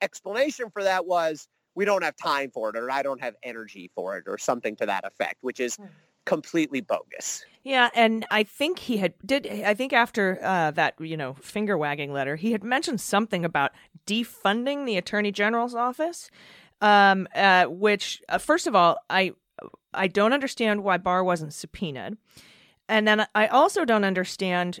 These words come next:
Speaker 2: I kn-, I, and I know that for the last ninety years or whatever, when we held somebody in criminal contempt,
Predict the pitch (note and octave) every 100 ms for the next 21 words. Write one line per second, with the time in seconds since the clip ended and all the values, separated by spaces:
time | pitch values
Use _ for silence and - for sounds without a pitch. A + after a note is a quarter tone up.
0 | - G#3 G#3+ A3 G#3+ - A#3+ A#3+ B3+ C#4+
1 | D4+ B3 - G3 F#3 F3+ F3+ F3 E3+ E3
2 | D#3 D#3+ D#3+ D#3 C#3+ D#3+ C#3+ C#3 D3 D3+
3 | D#3 D#3 E3 D#3+ D#3+ D3+ D3+ D3 E3 D3+
4 | D3 - D3+ - D3 C#3+